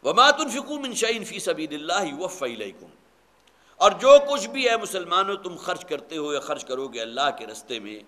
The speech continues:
یوفّی الیکم، اللہ تعالیٰ پورا پورا ریوارڈ تمہیں عطا فرما دے گا۔ وانتم لا تظلمون، اور تم کے ساتھ، تمہارے ساتھ کوئی معاملہ بے انصافی کا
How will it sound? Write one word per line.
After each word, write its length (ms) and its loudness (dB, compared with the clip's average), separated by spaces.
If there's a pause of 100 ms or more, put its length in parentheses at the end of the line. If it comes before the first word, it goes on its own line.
(720)
یوفّی 560 -6
الیکم، 420 -12
اللہ 320 -6
تعالیٰ 300 0 (200)
پورا 560 4
پورا 340 0
ریوارڈ 400 0
تمہیں 200 -10
عطا 180 -10
فرما 320 -20
دے 120 -20
گا۔ 80 -20 (920)
وانتم 420 4
لا 160 0
تظلمون، 600 -6
اور 80 -4
تم 220 -12
کے 120 -10
ساتھ، 340 -4
تمہارے 320 -4
ساتھ 380 -6
کوئی 400 8
معاملہ 420 0
بے 180 -4
انصافی 380 -10
کا 100 -20